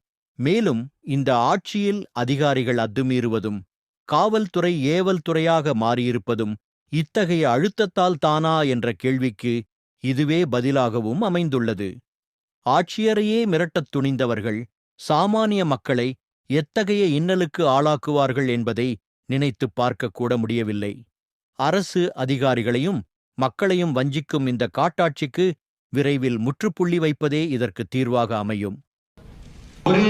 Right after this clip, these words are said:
Speaker 2: அதிகாரி கூட நான் சொல்றது கேட்கலாம், அந்த அதிகாரி இருக்க மாட்டான். இதுல யாரும் தலையிட முடியாது.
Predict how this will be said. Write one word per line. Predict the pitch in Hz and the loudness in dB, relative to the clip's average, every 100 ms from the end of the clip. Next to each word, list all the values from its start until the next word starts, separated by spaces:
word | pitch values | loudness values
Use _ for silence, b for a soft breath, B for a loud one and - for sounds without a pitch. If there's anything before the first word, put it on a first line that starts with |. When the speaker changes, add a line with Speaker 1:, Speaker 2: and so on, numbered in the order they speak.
| 214 | 6
Speaker 2:
அதிகாரி | 185 185 190 190 - | 6 6 4 2 2
கூட | 165 160 - - - - - _ _ - | 0 0 -4 -8 -16 -20 -20 _ _ -6
நான் | 147 170 165 | 0 0 2
சொல்றது | 165 185 190 | 2 2 2
கேட்கலாம், | 170 156 180 | 2 2 0
அந்த | 170 | 0
அதிகாரி | 147 160 139 | 2 2 2
இருக்க | 123 | 0
மாட்டான். | 131 135 - - - B B B B B _ _ _ _ _ - | -2 -4 -6 -12 -16 B B B B B _ _ _ _ _ 0
இதுல | 156 165 | 2 6
யாரும் | 160 185 202 220 233 | 6 6 6 6 4
தலையிட | 190 190 190 | 2 2 0
முடியாது. | 185 156 147 - | 0 0 -2 -4